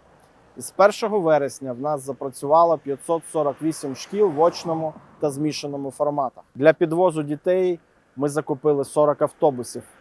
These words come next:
адже транспортний флот Київщини під час бойових дій залучався до евакуації людей та був пошкоджений.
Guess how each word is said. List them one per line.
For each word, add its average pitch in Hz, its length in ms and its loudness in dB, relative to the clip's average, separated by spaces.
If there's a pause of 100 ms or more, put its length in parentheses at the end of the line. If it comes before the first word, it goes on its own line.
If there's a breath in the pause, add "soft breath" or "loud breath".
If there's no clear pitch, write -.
(140)
адже 135 360 0
транспортний 190 640 0
флот 185 240 -2
Київщини 139 680 -4
під 135 140 -10
час 160 280 4
бойових 151 440 -2
дій 175 260 2 (340)
залучався 156 640 2
до 135 140 -2
евакуації 143 800 4
людей 165 460 0 (280)
та 139 100 0
був 143 320 -2
пошкоджений. 120 640 -6